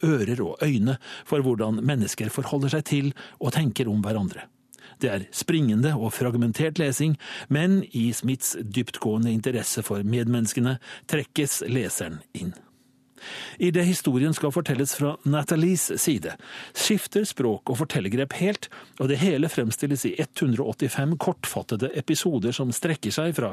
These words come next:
Kisha redder Lia fra drukningsdøden som smårolling, til nåtid,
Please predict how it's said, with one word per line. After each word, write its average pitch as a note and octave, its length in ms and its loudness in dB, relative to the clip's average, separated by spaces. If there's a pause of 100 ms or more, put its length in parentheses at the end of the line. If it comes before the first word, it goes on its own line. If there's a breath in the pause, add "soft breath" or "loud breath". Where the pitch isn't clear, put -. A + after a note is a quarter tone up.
Kisha C#3+ 400 2
redder C3 300 2
Lia C3 340 2
fra A#2+ 220 -2
drukningsdøden C3+ 800 0
som A#2 160 2
smårolling, C#3+ 580 2 (400 loud breath)
til E3 160 4
nåtid, B2+ 560 2